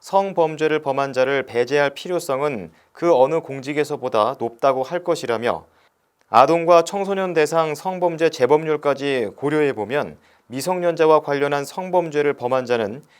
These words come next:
교육 현장에서 원천적으로 차단할 필요성이 크다고 판단했습니다.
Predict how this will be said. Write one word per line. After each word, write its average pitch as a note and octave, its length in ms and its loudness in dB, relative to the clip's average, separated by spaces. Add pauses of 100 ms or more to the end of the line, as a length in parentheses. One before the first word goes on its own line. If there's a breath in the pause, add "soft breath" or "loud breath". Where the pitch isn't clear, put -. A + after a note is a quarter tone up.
(100)
교육 D#3+ 340 -2
현장에서 C#3+ 680 -2 (160 soft breath)
원천적으로 D#3+ 880 0
차단할 F3 480 0
필요성이 D#3 640 -4
크다고 E3 560 -2
판단했습니다. A2+ 800 -4